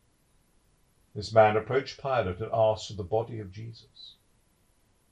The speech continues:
Then he took it down, wrapped it in a linen cloth,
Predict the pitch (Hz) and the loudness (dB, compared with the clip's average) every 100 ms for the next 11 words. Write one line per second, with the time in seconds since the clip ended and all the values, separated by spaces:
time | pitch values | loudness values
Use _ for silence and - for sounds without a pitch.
0 | _ _ _ - 101 104 110 104 117 - | _ _ _ -8 -6 -4 -6 -6 -6 -2
1 | 113 101 90 87 107 117 - 127 117 104 | 0 2 0 2 4 4 -2 -8 -6 -4
2 | 104 113 113 110 - 135 - | -4 -4 -6 -10 -10 -10 -10